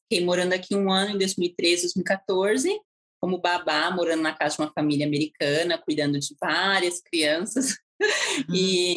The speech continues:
Speaker 1: então, foi super gostoso. Mas aí, depois desse um ano, a gente saiu dos Estados Unidos.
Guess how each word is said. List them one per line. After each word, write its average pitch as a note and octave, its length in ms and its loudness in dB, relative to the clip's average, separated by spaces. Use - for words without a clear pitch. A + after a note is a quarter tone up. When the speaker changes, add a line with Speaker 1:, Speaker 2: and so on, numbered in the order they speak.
Speaker 1:
então, F3 300 -2
foi E3+ 80 -2
super F#3 260 -4
gostoso. F#3+ 540 -2
Mas F#3+ 300 0
aí, G3 140 2
depois G3 340 0
desse G#3+ 300 -2
um G#3+ 80 0
ano, G#3+ 100 2
a B3 40 2
gente A3 180 0
saiu B3+ 300 0
dos B3+ 160 -2
Estados A#3+ 260 -2
Unidos. C4+ 420 -2